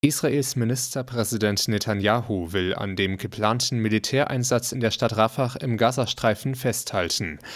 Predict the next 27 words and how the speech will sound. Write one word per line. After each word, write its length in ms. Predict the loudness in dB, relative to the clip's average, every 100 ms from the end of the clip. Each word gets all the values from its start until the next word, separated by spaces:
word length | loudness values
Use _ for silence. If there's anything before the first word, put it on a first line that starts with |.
| -14 -8
Er 220 | 0 2
versicherte 640 | 2 0 2 0 0 0 -2
nach 220 | -2 0
einem 260 | 0 0
Gespräch 460 | -2 -4 0 0 2
mit 180 | -2 0
Bundeskanzler 640 | 2 2 0 -4 -2 0
Scholz, 500 | 2 2 2 0 -2
dass 280 | 0 -2 -2
die 160 | -4 -4
Zivilbevölkerung 1000 | -4 -4 -2 -4 0 -2 0 0 0 0
vorher 440 | 2 2 4 2
in 100 | 0
Sicherheit 600 | 0 0 0 2 0 0
gebracht 440 | -2 0 0 0
werde. 380 | 0 0 0 -4 -10 -14 -14 -10
Scholz 400 | -2 2 2 2
hatte 220 | 0 2 2
aus 220 | 2 2
Sorge 280 | 2 2 0
vor 260 | 2 2
hohen 220 | 2 2
Opferzahlen 720 | 0 0 0 2 2 2 2
vor 160 | -2 0
dem 180 | 0 0
Einsatz 500 | -2 0 -2 -2 0
gewarnt. 600 | 2 4 4 2 -2